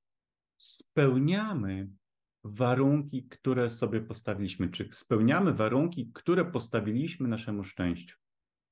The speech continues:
Zapytujemy się, jeżeli, a potem odpowiadamy, tak, jest to spełnione. No i tu się pojawia, e, problem, który bardzo trafnie opisał jeden z bohaterów dramatu Oscara Wilda.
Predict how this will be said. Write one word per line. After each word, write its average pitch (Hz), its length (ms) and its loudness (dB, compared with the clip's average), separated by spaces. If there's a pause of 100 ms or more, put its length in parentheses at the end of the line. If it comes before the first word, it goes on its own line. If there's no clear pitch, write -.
(560)
Zapytujemy 113 560 4
się, 95 280 -2
jeżeli, 98 580 -2
a - 60 -2
potem 185 220 -4
odpowiadamy, 175 480 -2
tak, 139 480 -6 (120)
jest 95 180 -6
to 110 80 -6
spełnione. 156 640 2 (680)
No 185 100 4
i 202 120 4
tu 226 100 4
się - 120 2
pojawia, 156 360 6
e, 139 140 -2 (1000)
problem, 151 580 4
który 123 880 0
bardzo 113 1040 -2 (200)
trafnie 110 840 0
opisał 113 500 0
jeden 120 160 4
z 107 40 0
bohaterów 110 720 -2 (160)
dramatu 107 540 -2
Oscara 98 380 -2
Wilda. 92 500 0